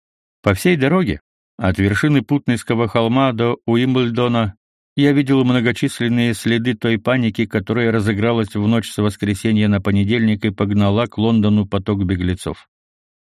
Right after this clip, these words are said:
Я видел маленькую двуколку со сломанным колесом с надписью «Томас Леб, зеленщик из Нью-Малдена» и сброшенным на ней жестяным сундуком.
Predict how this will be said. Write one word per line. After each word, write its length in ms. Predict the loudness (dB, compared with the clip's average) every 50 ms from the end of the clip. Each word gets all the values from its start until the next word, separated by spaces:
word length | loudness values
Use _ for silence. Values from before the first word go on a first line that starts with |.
| _ _ _ _ _ _ _ -2
Я 200 | 0 2 2 2
видел 320 | 2 0 0 0 2 2
маленькую 520 | 2 2 2 2 2 0 0 0 0 0 2
двуколку 600 | 2 0 0 0 0 0 0 0 -2 -2 -6 -8
со 160 | -8 -8 -8
сломанным 440 | -4 -2 0 0 2 2 2 0 0
колесом 580 | 0 -2 -2 -2 -2 -2 0 0 0 0 -2 -4 _ -20
с 120 | -10 -4 -2
надписью 840 | 0 0 0 -2 -4 -6 -4 -2 -2 0 0 0 -2 -4 -6 -10 _ _
«Томас 460 | -2 -2 0 0 0 -2 -2 -6 -12 -12 -6
Леб, 460 | -2 -2 0 0 0 0 0 -2 -4 -8 -10 _ _ _ -6
зеленщик 680 | -2 0 2 2 2 2 0 0 0 -2 -4 -4 -6 -8 _
из 160 | -2 0 2
Нью-Малдена» 1200 | 2 2 2 2 2 0 0 -2 -4 _ -4 0 0 2 2 2 0 0 0 -2 -2 -4 -4 -8 -10 _ _ _ _ _ _ _ _ _ _ _ _ _ 0
и 160 | 2 2 2
сброшенным 680 | 2 0 0 0 0 -2 -2 -2 0 0 2 4 4 4
на 100 | 4 2
ней 200 | 2 0 0 0
жестяным 500 | -2 -2 -2 -2 -2 -2 0 0 0 -2
сундуком. 580 | -2 -2 -2 -2 -2 -4 -4 -6 -8 -8 -10